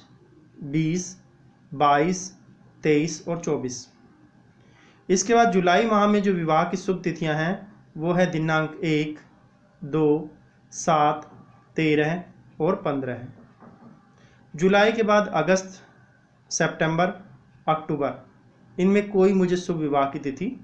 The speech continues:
नहीं प्रतीत हो रही है। फिर बात करें अगर नवंबर माह की, तो नवंबर माह में जो विवाह की शुभ तिथियां आपकी आ रही हैं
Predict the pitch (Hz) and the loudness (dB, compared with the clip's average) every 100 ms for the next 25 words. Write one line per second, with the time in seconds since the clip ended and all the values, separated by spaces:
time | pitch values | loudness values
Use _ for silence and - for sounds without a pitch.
0 | - - - - 151 151 156 143 135 135 | -20 -20 -20 -10 -4 -4 -4 -6 -6 -8
1 | - 123 120 127 - - _ - _ _ | -8 -12 -12 -14 -18 -20 _ -20 _ _
2 | - _ _ - 190 185 196 202 220 220 | -20 _ _ 0 2 4 2 2 2 2
3 | 208 180 160 160 208 208 170 156 151 156 | 2 0 0 2 2 2 2 -2 -6 -8
4 | - _ _ - 170 165 170 185 196 208 | -12 _ _ -6 -2 2 2 4 2 4
5 | 185 175 175 175 160 160 151 156 175 175 | 2 2 0 -2 -2 -2 0 2 2 0
6 | 175 180 175 151 160 147 143 147 139 139 | -4 -4 -4 -4 -2 -2 -2 -2 0 -2
7 | 143 170 | -4 -6